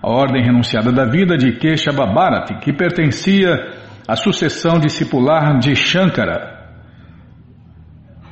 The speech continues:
É, isso mais ou menos há uns quinhentos e poucos anos atrás.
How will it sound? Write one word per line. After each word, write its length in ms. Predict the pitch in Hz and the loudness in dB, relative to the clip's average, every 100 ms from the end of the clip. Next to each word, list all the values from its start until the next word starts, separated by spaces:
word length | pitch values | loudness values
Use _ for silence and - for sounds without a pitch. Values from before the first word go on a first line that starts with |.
| - - - - - - | -20 -20 -20 -20 -20 -10
É, 220 | 107 110 104 104 - - - - - - - - - - - - - - - - - | -4 -2 -2 -6 -12 -20 -20 -20 -20 -20 -20 -20 -20 -20 -20 -20 -20 -20 -20 -14 -2
isso 320 | 139 - 147 | -2 0 0
mais 300 | 143 147 127 | 2 2 2
ou 80 | 120 | 4
menos 320 | 131 156 135 | 4 4 2
há 60 | 143 | 2
uns 160 | 127 | 0
quinhentos 480 | - 127 131 147 131 | 0 2 2 2 0
e 40 | 120 | 0
poucos 500 | 135 135 131 117 123 | 0 -2 0 0 2
anos 240 | 120 110 | 2 2
atrás. 760 | 117 - 113 - - - - | -2 -2 -4 -4 -8 -12 -14